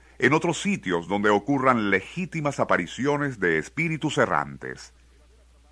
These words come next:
El haber atrapado en forma temporal a una de esas fuentes de energía ectoplásmica fue un triunfo tecnológico, desde luego, pero demuestra algo mucho más importante, que sí existe una zona límbica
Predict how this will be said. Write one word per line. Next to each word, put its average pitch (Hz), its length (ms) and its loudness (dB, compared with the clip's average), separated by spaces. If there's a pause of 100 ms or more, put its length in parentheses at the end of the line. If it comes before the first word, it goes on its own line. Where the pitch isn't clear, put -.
(520)
El 135 140 10
haber 185 180 8
atrapado 147 460 6
en 120 100 2
forma 135 300 2
temporal 90 800 4
a - 100 2
una 135 140 2
de 120 160 4
esas 127 240 0
fuentes 107 640 0
de 92 180 4
energía 104 560 4
ectoplásmica 101 960 0 (420)
fue 151 200 6
un 185 160 2
triunfo 165 460 0
tecnológico, 147 840 -2
desde 76 200 -4
luego, 110 400 0 (720)
pero 170 180 4
demuestra 175 500 2
algo 147 240 0
mucho 127 320 0
más 107 260 2
importante, 69 760 -6 (600)
que 131 160 2
sí 196 340 -4
existe 131 540 -4
una 113 180 0
zona 123 300 0
límbica 117 840 0